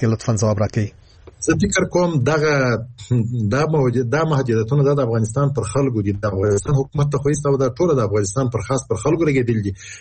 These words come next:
Speaker 2: که موږ تقریباً اوس یو لک ډالره په، په دوه زره ډالره استو، دا که چیرې محدودیتونه نه وي، دا موږ، دا موږ سل په یو نیم سل ډالره استولی دي. دا ټوله، د دې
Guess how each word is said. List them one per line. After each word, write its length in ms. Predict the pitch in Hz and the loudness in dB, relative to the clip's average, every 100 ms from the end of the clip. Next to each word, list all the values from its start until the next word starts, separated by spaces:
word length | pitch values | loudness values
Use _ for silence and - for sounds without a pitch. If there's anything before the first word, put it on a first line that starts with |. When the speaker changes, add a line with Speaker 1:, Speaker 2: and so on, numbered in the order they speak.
| - | -6
Speaker 2:
که 100 | 120 | 0
موږ 180 | 127 180 - | 2 2 -2
تقریباً 340 | - 165 160 147 | -2 0 2 2
اوس 380 | 151 156 - 151 | 2 2 0 0
یو 400 | 147 127 123 151 | 2 2 2 2
لک 180 | 147 147 | 0 0
ډالره 360 | 135 135 143 135 - - _ _ _ _ | 0 0 0 0 -4 -18 _ _ _ _
په، 120 | 123 117 117 113 110 101 - _ - - - _ _ 117 | -2 0 0 0 0 -2 -6 _ -20 -20 -20 _ _ -2
په 60 | |
دوه 200 | 104 147 | 0 2
زره 220 | 156 139 123 | 2 0 0
ډالره 380 | 117 113 110 | 0 0 0
استو، 380 | 98 - 117 107 | -2 -4 -2 0
دا 300 | 101 151 160 | 0 0 0
که 160 | 156 131 | 0 -2
چیرې 240 | 127 151 131 | 0 0 2
محدودیتونه 540 | 123 117 110 147 139 | 0 0 0 2 2
نه 80 | 147 | 4
وي، 80 | 143 | 2
دا 120 | 139 | 2
موږ، 260 | 143 143 143 - - - - | 2 2 0 -6 -18 -12 -2
دا 60 | 135 | 0
موږ 120 | 139 - - | -2 -2 -2
سل 120 | 143 139 | 0 0
په 100 | 123 | 2
یو 80 | |
نیم 160 | 117 156 | 2 0
سل 180 | 151 139 | 0 0
ډالره 300 | 123 117 110 | 2 2 0
استولی 340 | 104 110 113 110 | -2 0 0 0
دي. 60 | |
دا 120 | 107 107 | 0 -2
ټوله، 520 | - 190 196 175 147 147 - _ 117 | 0 2 2 2 -2 -6 -16 _ -2
د 40 | |
دې 260 | 123 160 | 0 2